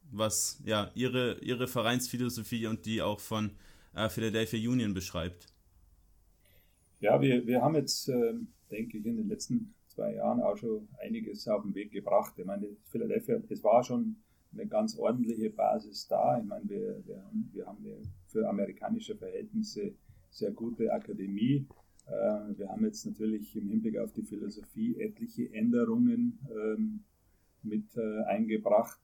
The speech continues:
Speaker 2: äh, auch das Personal, ähm, etwas, äh, oder an Schlüsselpositionen zumindest verändert, ähm, und versuchen halt jetzt den nächsten Schritt mit unseren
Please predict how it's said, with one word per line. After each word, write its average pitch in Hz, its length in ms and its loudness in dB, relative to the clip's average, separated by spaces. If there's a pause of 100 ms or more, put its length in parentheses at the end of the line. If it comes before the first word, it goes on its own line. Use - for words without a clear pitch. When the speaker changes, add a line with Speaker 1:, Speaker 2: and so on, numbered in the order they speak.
Speaker 2:
äh, 101 300 -2
auch 95 260 2 (180)
das - 140 -12
Personal, 101 760 4 (540)
ähm, 107 220 -8 (580)
etwas, 110 640 -6
äh, 107 60 -10 (140)
oder 101 160 6
an 107 120 0
Schlüsselpositionen 110 920 0
zumindest 107 500 -4
verändert, 220 480 2 (560)
ähm, 104 460 0
und 104 240 -4
versuchen 113 420 -2
halt 104 140 -2
jetzt 107 200 -2
den 95 120 -2
nächsten 107 320 -2
Schritt - 260 -4
mit 107 140 0
unseren 95 340 -6